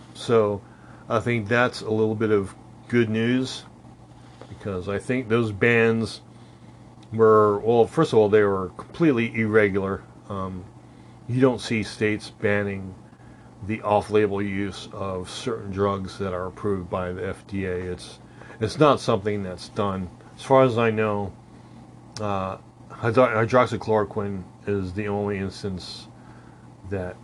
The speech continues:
that, uh, Fed, that state governments have interfered with the rights of doctors to prescribe a drug for off-label use, uh, as long as it's been deemed, uh, safe.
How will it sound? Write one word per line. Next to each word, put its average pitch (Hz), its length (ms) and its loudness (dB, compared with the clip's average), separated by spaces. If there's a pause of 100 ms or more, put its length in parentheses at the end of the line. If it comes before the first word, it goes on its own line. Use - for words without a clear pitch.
(380)
that, 95 340 -6
uh, 92 280 -10 (580)
Fed, 107 380 -2
that 92 260 -6
state 104 300 -6
governments 98 480 0
have 101 220 -2
interfered 98 720 -6
with 101 180 -4
the 95 60 -10
rights 90 540 -8 (600)
of 90 260 -8
doctors 98 600 -2
to 98 520 -10 (400)
prescribe 101 460 -2
a 95 60 -4
drug 98 420 -2 (240)
for 95 500 -10
off-label 98 540 -4
use, 92 540 -8 (1300)
uh, 90 260 -12
as 98 160 -8
long 101 260 0
as 92 80 -6
it's - 160 -14 (360)
been 98 240 -6
deemed, 92 440 -6 (320)
uh, 95 300 -10 (720)
safe. - 500 -2